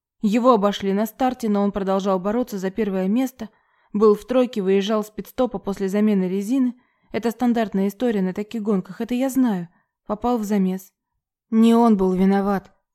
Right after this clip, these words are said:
Он пытался уйти от удара. Это чудовищно, один пилот погиб. Трагедия, которой ещё никогда не было в этом классе гонок.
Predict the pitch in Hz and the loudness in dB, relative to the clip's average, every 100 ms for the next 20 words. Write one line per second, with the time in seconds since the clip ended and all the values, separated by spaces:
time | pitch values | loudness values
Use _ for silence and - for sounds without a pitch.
0 | _ 214 214 254 - 277 233 208 202 208 | _ 2 4 4 0 0 0 0 0 0
1 | 262 254 247 226 208 180 - _ _ _ | -4 -4 -2 -2 -2 -6 -14 _ _ _
2 | _ - 240 233 - 247 285 254 196 208 | _ -12 -10 -8 -4 0 0 0 0 0
3 | 214 214 262 277 294 285 - 226 220 262 | 0 4 4 4 2 2 2 -4 -2 -4
4 | - _ _ _ _ _ 262 254 220 269 | -6 _ _ _ _ _ 0 0 2 0
5 | 202 208 214 226 240 233 254 247 233 254 | 0 -2 -2 -4 -2 -2 0 0 0 -2
6 | 247 240 240 233 202 202 220 240 233 247 | 0 0 0 0 -2 -2 -2 -2 -2 -4
7 | 214 233 247 220 185 - | -4 -4 -2 0 -2 -8